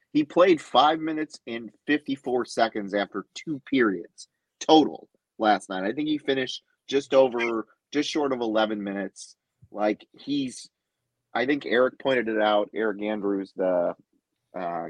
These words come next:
content editor of The Rink, uh, pointed out in our group chat that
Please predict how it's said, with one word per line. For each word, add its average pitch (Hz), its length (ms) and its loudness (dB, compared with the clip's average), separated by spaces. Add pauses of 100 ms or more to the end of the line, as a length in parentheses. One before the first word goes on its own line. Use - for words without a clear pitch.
content 101 440 -2
editor 90 280 -4
of 85 80 -6
The 87 40 -6
Rink, 131 380 0 (380)
uh, 104 180 8
pointed 120 340 0
out 113 160 4
in 104 80 -2
our 98 120 2
group 156 260 4
chat 107 320 2
that 101 300 4